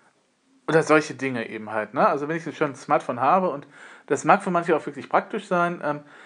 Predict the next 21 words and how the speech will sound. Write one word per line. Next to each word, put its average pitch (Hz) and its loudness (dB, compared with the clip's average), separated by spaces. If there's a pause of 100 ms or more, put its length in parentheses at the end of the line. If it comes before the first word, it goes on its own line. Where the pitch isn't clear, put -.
(140)
aber 151 4
irgendjemand 170 0
wird 156 -2
wissen, 196 0
wie 139 -4
oft - -2
ich - -10
dann 127 -2
eben 131 -6
halt 127 0
das - -6
Licht 131 -8
per 123 -4
Zuruf 131 -10
an- 127 -4
und 131 -6
ausgeschaltet 107 -4
habe, 95 -10
weil 104 -8
das 120 -10 (500)
irgendwo 170 2